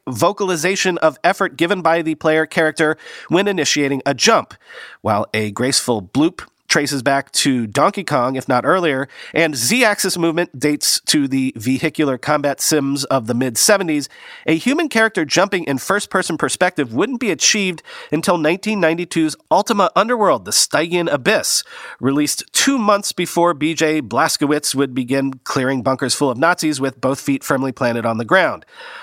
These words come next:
Other sounds were a far higher priority for shooters, like the blast of a shotgun or a groan when falling from a damaging height. Even purely environmental sounds with no mechanical value, like the sloshing of a bathtub in The Colony,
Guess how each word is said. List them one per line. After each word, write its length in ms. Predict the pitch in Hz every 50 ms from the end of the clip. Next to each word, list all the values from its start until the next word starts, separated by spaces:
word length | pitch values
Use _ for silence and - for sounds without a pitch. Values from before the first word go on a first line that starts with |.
| - - _ -
Other 240 | 190 233 254 262
sounds 540 | 233 - - 190 151 151 160 196 196 - - _
were 320 | - 131 151 151 151 147 _ _ _
a 140 | 135 135 131
far 400 | - - - - 151 143 143 135
higher 320 | 120 - 170 175 156 151
priority 480 | 147 _ - 151 143 151 151 151 147 127
for 160 | - - -
shooters, 380 | - - - 240 185 180 165 147
like 180 | 151 135 131
the 160 | - 127 113 110 - - - - - _
blast 340 | 120 127 131 135 - -
of 60 | 127 113
a 60 | 120
shotgun 680 | - - 165 151 156 151 - 151 147 147 147 143 143
or 220 | - - 120 107 104
a 40 | 101
groan 500 | 95 95 117 143 147 147 147 143 139 127
when 180 | 123 120 117
falling 340 | - - 135 127 131 127 123
from 340 | - - 123 117 117 113 - _
a 120 | - 120 113
damaging 460 | 101 139 131 127 127 110 110 113 104
height. 340 | 107 - 196 175 160 _ - - - - - - - -
Even 300 | - 208 254 269 262 214
purely 340 | - - 220 220 208 190
environmental 480 | 175 165 156 175 165 160 160 196 226 240
sounds 400 | - - 175 151 143 139 135 131
with 160 | 143 143 -
no 240 | 143 139 151 156 156
mechanical 520 | 147 143 - - 170 151 151 143 - 135
value, 420 | 117 110 135 151 185 208 190 151 123
like 220 | 113 113 110 _
the 100 | - 117
sloshing 480 | - - - 143 139 147 - - 156 131
of 100 | 123 120
a 80 | 117
bathtub 540 | 101 - 135 147 120 - - - 151 123 107
in 100 | 117 110
The 80 | 110 107
Colony, 480 | - - 175 208 208 170 147 131 127